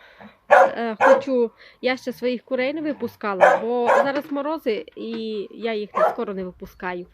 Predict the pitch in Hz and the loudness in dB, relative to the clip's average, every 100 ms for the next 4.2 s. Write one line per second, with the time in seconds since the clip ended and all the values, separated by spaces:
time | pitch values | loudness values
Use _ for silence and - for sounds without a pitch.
0 | _ _ _ 226 302 302 285 262 226 - | _ _ _ -8 -6 -4 -4 -2 2 4
1 | 214 240 240 247 - 226 247 214 214 - | 4 -2 -2 4 4 2 -4 -4 -6 -6
2 | 214 202 220 190 - - 185 - 185 180 | -8 -6 -8 0 4 4 2 -6 -10 -10
3 | - - 185 240 240 - 190 196 208 254 | -12 -18 -12 -8 -8 -8 -12 -10 -10 -6
4 | 294 | -6